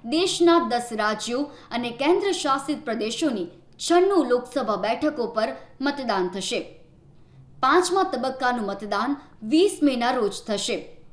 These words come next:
આ સમયગાળા દરમિયાન આઠ રાજ્યો અને કેન્દ્ર શાસિત પ્રદેશોની ઓગણપચાસ લોકસભા બેઠકો પર મતદાન થશે.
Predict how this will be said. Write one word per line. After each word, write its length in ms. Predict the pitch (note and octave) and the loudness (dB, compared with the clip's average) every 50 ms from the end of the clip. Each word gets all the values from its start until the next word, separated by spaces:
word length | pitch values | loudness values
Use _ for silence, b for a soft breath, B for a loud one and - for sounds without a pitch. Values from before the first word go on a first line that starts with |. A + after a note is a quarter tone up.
| b b b b b | b b b b b
આ 100 | G3 G#3 | -4 -4
સમયગાળા 640 | - - - B3+ C#4 D#4 E4+ D#4+ - C#4 C4 B3+ A#3+ | -4 -4 -2 2 4 4 4 4 4 2 2 4 2
દરમિયાન 560 | G#3+ G3+ G#3+ A#3 C4 B3+ A#3+ A3+ A#3+ C4 C4 B B B B B | 2 0 0 -2 -2 -2 -2 -2 -2 -4 -6 B B B B B
આઠ 300 | - D4 E4+ G4 F4 - D#4+ A#3+ | 2 4 4 4 4 2 0 0
રાજ્યો 420 | A#3+ A#3+ A#3+ - - - B3+ C4+ | 2 2 0 0 -2 -4 -4 -4
અને 380 | D4+ D4 - - A#3+ A#3 A3+ G#3+ | -4 -4 -6 -6 -6 -4 -4 -4
કેન્દ્ર 420 | G#3 - C4+ D4 D#4+ F4 E4+ F4 | -4 -2 0 2 2 2 2 2
શાસિત 520 | E4 - D4 C4 B3+ B3+ - D4 A#3 - - | -2 -2 -2 -4 -4 -4 -4 -6 -6 -6 -8
પ્રદેશોની 680 | A3+ G#3 G3+ A#3 D4 D4 - D4+ B3 A3 A3 A#3+ B3+ B B B B B B B | -8 -6 -2 -2 -2 0 0 -2 -2 -2 -4 -4 -6 B B B B B B B
ઓગણપચાસ 800 | E4 F4 D4+ G4+ G4 E4+ E4 E4 D#4 D#4+ - D4+ D4 D#4 D#4 D4+ - | -2 0 0 0 0 2 2 2 0 0 0 0 0 0 0 -2 -6
લોકસભા 480 | C4+ C4 - - - C4 B3 - A#3 G3+ | -8 -10 -10 -10 -10 -10 -8 -6 -6 -4
બેઠકો 520 | F3+ G3 A3+ B3+ - D4+ D4+ - - G#3+ | -2 -2 -4 -2 0 -2 -2 -2 -2 -6
પર 240 | G3+ - A3 A3+ C#4 | -4 -2 -2 -2 -2
મતદાન 480 | C4 B3+ A#3+ A#3+ A#3 A3+ G#3+ G3 F#3+ F3+ | -2 -4 -4 -6 -6 -4 -4 -2 -4 -4
થશે. 340 | F3+ G3 F3+ - - A#3 | -6 -8 -8 -6 -6 -6